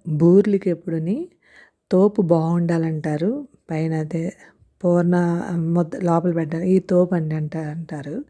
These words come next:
తోపు అని అంటారు అప్పుడు మాకు. ఇలాగ, ఆ, నూనె వేడి చేసుకొని మనం నూనె మరిగాక ఈ బూరెల్లాగా వేసుకోవడమేనండి. మనం బజ్జీలకి ఎలా వేసుకుంటామో అలా ముంచేసి అందులో బూరెల్లోని ఇలాగ వేసేయడమే.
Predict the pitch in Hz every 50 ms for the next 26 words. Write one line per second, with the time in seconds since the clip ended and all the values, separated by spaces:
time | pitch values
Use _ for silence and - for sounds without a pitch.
0 | _ _ _ _ _ _ _ _ _ _ _ _ _ - 190 190 202 202 - 226
1 | 202 190 185 165 156 151 151 - 156 156 151 147 147 160 160 190 254 302 - _
2 | - 190 170 165 165 - 233 302 - _ _ _ _ _ - - - - _ _
3 | _ _ _ _ _ _ _ _ _ _ - 285 214 196 190 180 185 208 277 320
4 | 311 - - 202 202 - 214 190 185 180 175 175 185 190 190 190 185 180 175 170
5 | 165 170 160 - - 180 170 165 - - 190 175 185 190 185 180 208 269 320 311
6 | - _ _ _ _ _ - 180 180 180 180 180 175 175 165 165 160 165 165 160
7 | 160 247 269 320 330 277 233 208 185 170 185 180 180 175 180 180 180 175 175 175
8 | 180 175 170 156 156 147 - - - - 151 151 147 147 147 147 147 160 214 269
9 | 277 _ _ _ _ _ - - - _ _ _ - - 180 180 175 160 175 180
10 | 165 151 170 180 180 180 175 175 170 170 165 165 165 156 - - - 156 151 156
11 | 160 185 208 190 170 165 165 160 160 160 156 156 151 - 180 156 - - 240 254
12 | 247 202 170 160 165 170 175 160 156 156 160 160 160 160 165 165 165 175 208 285
13 | 320 - _ _ _ _ _ _ _ _ _ - 185 165 160 160 156 151 151 147
14 | 147 - 160 156 156 156 165 196 277 302